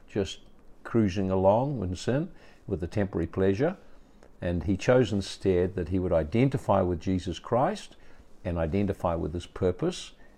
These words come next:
and identify with the people of God. So it's a big choice for him. It was a decision to let go a life of privilege, of position, of power,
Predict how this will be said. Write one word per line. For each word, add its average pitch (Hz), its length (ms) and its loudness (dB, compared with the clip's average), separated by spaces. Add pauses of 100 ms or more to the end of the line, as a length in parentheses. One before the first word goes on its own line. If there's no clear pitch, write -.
and 92 100 -6
identify 85 640 0
with 90 200 -2
the 92 80 -4
people - 360 -2
of 73 140 -6
God. - 280 -2 (680)
So - 100 -8
it's 101 140 -4
a - 20 2
big 156 240 0
choice 156 360 2
for - 200 -4
him. 110 220 -4 (640)
It 98 120 0
was 90 160 -2
a 98 80 0
decision 98 580 0
to 101 100 -2
let 107 240 2
go 95 180 4
a - 20 4
life 98 380 4
of 82 300 -4
privilege, 151 680 0
of - 140 -12
position, 117 580 0
of - 180 -4
power, 131 540 2